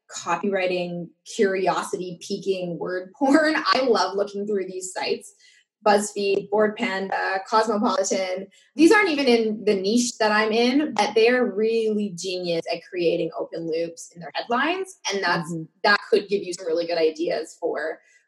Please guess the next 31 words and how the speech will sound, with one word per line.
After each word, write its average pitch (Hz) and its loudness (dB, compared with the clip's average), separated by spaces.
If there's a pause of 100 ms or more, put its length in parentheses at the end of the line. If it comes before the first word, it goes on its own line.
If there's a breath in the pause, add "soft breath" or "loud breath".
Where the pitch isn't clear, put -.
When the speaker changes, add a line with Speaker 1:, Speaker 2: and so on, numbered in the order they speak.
(140)
Speaker 1:
writing 190 4
ads. - -6
I 208 6
also 247 2
like, 190 0
there's 196 -4
a 202 -6
tool 208 0
called 175 -4
BuzzSumo 285 2 (400 soft breath)
where 220 8
you 226 0
can 240 -4
type 233 0
in 214 2
a 180 -4
certain - -6
keyword 240 2
and 208 0
it 196 2
actually 214 -4
tells 185 -4
you 233 -2
the 208 -2
content 214 -2
that's - -6
trending 269 0 (420 soft breath)
that 220 6
has 202 0
that 185 0 (100)
keyword. 285 0